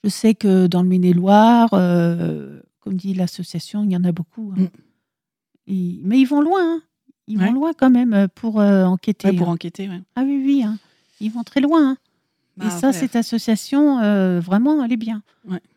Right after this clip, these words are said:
Speaker 2: Bah, de toute façon, j'espère les recevoir bientôt, en
Speaker 1: Ah
Speaker 2: tout
Speaker 1: bah
Speaker 2: cas, pour
Speaker 1: ouais,
Speaker 2: qu'ils
Speaker 1: il
Speaker 2: nous,
Speaker 1: faut,
Speaker 2: euh,
Speaker 1: il faut,
Speaker 2: c'est
Speaker 1: hein.
Speaker 2: ça, pour qu'on en parle et puis pour qu'ils nous
Speaker 1: Bien sûr.
Speaker 2: exposent des cas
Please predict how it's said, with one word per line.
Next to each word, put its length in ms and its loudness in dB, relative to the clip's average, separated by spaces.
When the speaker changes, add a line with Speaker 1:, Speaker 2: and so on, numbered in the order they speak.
Speaker 2:
Bah, 60 -14
de 40 -12
toute 60 -18
façon, 200 -6
j'espère 340 -4
les 60 -4
recevoir 380 -6
bientôt, 320 -6
en 100 -8
Speaker 1:
Ah 40 -4
Speaker 2:
tout 60 -4
Speaker 1:
bah 80 -4
Speaker 2:
cas, 60 0
pour 100 -6
Speaker 1:
ouais, 40 -2
Speaker 2:
qu'ils 140 4
Speaker 1:
il 80 0
Speaker 2:
nous, 40 0
Speaker 1:
faut, 120 2
Speaker 2:
euh, 40 2
Speaker 1:
il 100 2
faut, 280 0
Speaker 2:
c'est 80 4
Speaker 1:
hein. 140 4
Speaker 2:
ça, 60 -2
pour 140 -4
qu'on 140 -2
en 100 0
parle 240 -6
et 80 -8
puis 140 -12
pour 160 -16
qu'ils 140 -18
nous 40 -10
Speaker 1:
Bien 140 -2
sûr. 60 -6
Speaker 2:
exposent 200 2
des 220 0
cas 320 -4